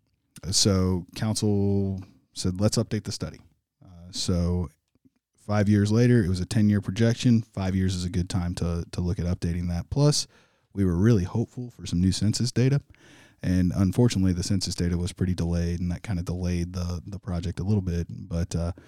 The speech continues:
what that did was it actually made the timeline pretty much exactly five years apart, which is kind of a good thing. Uh, so when we did that, we found that even though we've built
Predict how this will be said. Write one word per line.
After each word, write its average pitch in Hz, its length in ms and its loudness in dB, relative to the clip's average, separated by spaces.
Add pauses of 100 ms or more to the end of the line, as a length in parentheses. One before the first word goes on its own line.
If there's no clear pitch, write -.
(240)
what 143 160 4
that 113 160 4
did 120 160 6
was 92 120 2
it 90 60 0
actually 95 460 0 (100)
made 92 240 -4
the 87 100 -8
timeline 90 600 0 (160)
pretty 107 200 0
much 92 220 2
exactly 90 540 -4
five 87 340 -4
years 87 160 -4
apart, 90 360 -6 (920)
which 98 180 2
is 92 80 -2
kind 123 200 2
of 98 40 0
a 92 60 -4
good 90 180 -6
thing. - 260 -16 (680)
Uh, 92 240 2 (240)
so 110 380 6 (720)
when 95 160 2
we 101 80 6
did 165 160 6
that, 107 320 2 (600)
we 107 220 4
found 117 400 6
that 98 160 0
even 135 240 8
though 135 140 8
we've 104 280 4
built 110 540 6